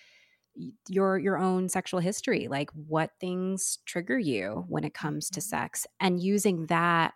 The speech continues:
Speaker 1: as a way to inform the conversation that you might have or the ways that you might need to show up or change the way you show up when you're having, um, conversations with kids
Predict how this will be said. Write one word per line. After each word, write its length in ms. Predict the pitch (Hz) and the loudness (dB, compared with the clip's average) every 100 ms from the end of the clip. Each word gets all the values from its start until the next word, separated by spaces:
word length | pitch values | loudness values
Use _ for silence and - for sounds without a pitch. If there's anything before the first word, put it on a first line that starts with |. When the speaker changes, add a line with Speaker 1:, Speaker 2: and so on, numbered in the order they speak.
| - | -4
Speaker 1:
as 440 | 170 156 156 156 - | -2 0 0 -2 -4
a 60 | 165 | -4
way 260 | 156 156 | -2 0
to 240 | 156 - 160 | -2 -2 -4
inform 760 | 156 - 160 165 156 156 156 - - - - - - _ _ _ _ - | -4 -4 -2 2 2 2 0 -6 -20 -20 -20 -20 -20 _ _ _ _ -2
the 80 | 196 | 0
conversation 600 | 190 175 175 170 - 165 | 0 0 2 0 0 0
that 120 | 160 | 0
you 120 | 165 | 0
might 160 | 160 - | 0 -2
have 580 | - 156 - - - - | 0 2 2 -2 -6 -2
or 120 | 185 | 0
the 120 | 185 | 2
ways 400 | 165 170 165 165 | 2 4 2 2
that 160 | - 151 | 0 -2
you 140 | 165 | -2
might 220 | 165 160 - | -2 -2 -2
need 260 | 160 156 | -4 -4
to 380 | - 160 156 151 | -6 -4 -2 -2
show 300 | 156 160 147 | -2 -2 2
up 200 | 165 170 | 2 2
or 80 | 170 | 0
change 440 | - - 196 294 | 0 2 2 2
the 100 | - | 2
way 80 | 160 | 2
you 160 | 151 156 | 2 -2
show 260 | - 151 | -2 0
up 140 | 147 143 | 0 0
when 140 | 160 | -2
you're 80 | 151 | -2
having, 500 | 151 151 151 147 147 - - - _ _ - | -2 -2 0 0 -2 -6 -20 -20 _ _ -2
um, 280 | 156 147 147 | 0 0 -4
conversations 640 | - 151 - 147 - 147 | -4 -2 -2 -4 -4 -4
with 140 | 151 - | -6 -6
kids 440 | 151 156 160 | -4 -4 -4